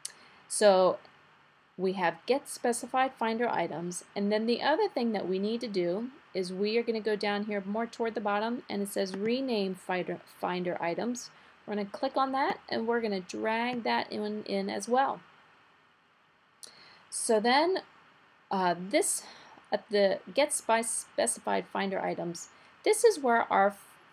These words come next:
our files are gonna go. We're, we will eventually be dragging our fo-, our files into this fold, into this, uh, box.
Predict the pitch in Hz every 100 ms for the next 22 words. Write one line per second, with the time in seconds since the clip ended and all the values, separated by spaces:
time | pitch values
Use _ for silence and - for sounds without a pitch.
0 | - - 185 - 196 180 165 165 156 156
1 | 151 160 165 185 214 202 - 202 190 202
2 | 185 175 214 240 254 233 196 175 190 202
3 | 214 226 247 247 240 - - - 202 208
4 | 220 - - - - - - 220 214 196
5 | - 185 190 220 202 170 165 - - 185
6 | 175 180 180 - - - - 190 180 185
7 | 180 170 - - - - - - 160 160
8 | 156 156 - - _ - 180 165 - -
9 | -